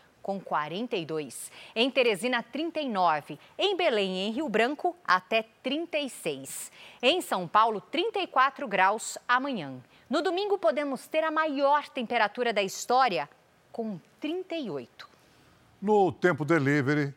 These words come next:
Speaker 2: nós temos o pedido do Anderson, que é de Farroupilha, no Rio Grande do Sul.
Speaker 1: Vamos lá, Celso. Oi, Anderson, boa noite. Olha, a chuva não dá trégua nos próximos dias. Amanhã, tempo abafado com trinta e um graus.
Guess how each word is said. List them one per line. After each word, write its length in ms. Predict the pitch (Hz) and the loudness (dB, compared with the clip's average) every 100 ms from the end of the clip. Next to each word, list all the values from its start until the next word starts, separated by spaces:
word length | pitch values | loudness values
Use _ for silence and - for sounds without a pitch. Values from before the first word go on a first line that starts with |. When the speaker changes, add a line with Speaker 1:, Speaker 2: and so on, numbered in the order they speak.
| - | -8
Speaker 2:
nós 200 | 120 - | -6 -2
temos 200 | 131 107 | -2 0
o 60 | |
pedido 400 | 101 113 101 117 | 0 0 0 0
do 160 | 113 110 | 0 2
Anderson, 480 | 131 139 135 - 123 | 2 2 0 0 -2
que 100 | 123 | 0
é 60 | |
de 160 | 107 113 | 0 -2
Farroupilha, 960 | - - 160 139 135 - 117 123 123 | -2 2 2 4 -2 0 -2 0 0
no 120 | 117 98 | 0 -2
Rio 220 | 85 123 | 0 0
Grande 240 | 104 113 | 0 -4
do 120 | 113 | -6
Sul. 280 | 107 113 120 - _ - | -6 -8 -10 -14 _ -14
Speaker 1:
Vamos 260 | 147 175 185 | -8 -4 4
lá, 200 | 170 160 | 4 4
Celso. 460 | - 175 151 - - - - | 2 0 0 -6 -18 -20 -2
Oi, 220 | 226 285 | 2 4
Anderson, 360 | 285 269 262 269 | 4 0 -2 0
boa 160 | 262 | 0
noite. 320 | 226 160 147 180 | 2 -2 -4 0
Olha, 140 | 202 | 0
a 20 | |
chuva 300 | 240 381 440 | 0 0 0
não 140 | 427 466 | 0 0
dá 100 | 508 | 0
trégua 320 | - 240 190 175 | 2 2 2 -2
nos 180 | 165 | -6
próximos 540 | - 185 180 196 185 147 | -4 -4 -4 -6 -10 -10
dias. 400 | 143 139 - - 247 | -10 -10 -12 -2 4
Amanhã, 560 | 302 359 381 247 262 | 4 2 -2 -2 -4
tempo 300 | 254 156 156 | -6 -6 -2
abafado 520 | 180 202 - 220 262 | 0 0 4 4 4
com 220 | 285 277 240 | -2 -8 -8
trinta 380 | - 349 427 | -6 -6 -6
e 80 | 370 | -6
um 80 | 349 | -2
graus. 420 | 202 139 131 - | 0 -2 -4 -12